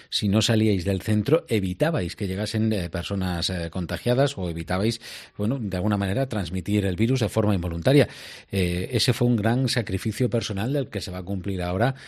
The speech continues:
pues, eh, un año justo, el día que decidisteis quedaros dentro con vuestra gente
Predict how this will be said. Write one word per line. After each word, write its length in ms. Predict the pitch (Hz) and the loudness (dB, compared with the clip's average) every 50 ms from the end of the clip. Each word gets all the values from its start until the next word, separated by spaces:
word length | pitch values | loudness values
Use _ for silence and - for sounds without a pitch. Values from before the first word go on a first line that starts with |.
| - - - - _ | -20 -20 -20 -20 _
pues, 260 | - 98 92 85 - - | -6 -6 -4 -4 -2 -2
eh, 120 | 85 80 | -2 0
un 220 | 82 87 95 107 117 | 0 2 4 6 6
año 240 | 120 117 101 87 82 | 6 6 4 2 2
justo, 300 | - 147 147 - - 85 | 2 2 2 2 -2 -4
el 80 | 80 | -2
día 160 | 85 101 110 | -2 -2 0
que 100 | - 117 | 0 0
decidisteis 680 | 101 104 101 - 107 92 98 123 123 - 139 143 143 147 | 0 0 0 0 -2 0 0 0 0 2 2 0 0 0
quedaros 440 | - - - 123 110 123 131 120 95 | -2 -4 -2 0 2 2 2 2 2
dentro 380 | 85 95 92 92 90 123 147 147 | 2 2 0 2 2 2 0 0
con 160 | - 104 90 | 0 -2 -2
vuestra 260 | 92 92 - - 90 | -2 -4 -4 -4 -4
gente 420 | - - 98 92 92 - 139 151 | -2 0 0 2 2 2 2 2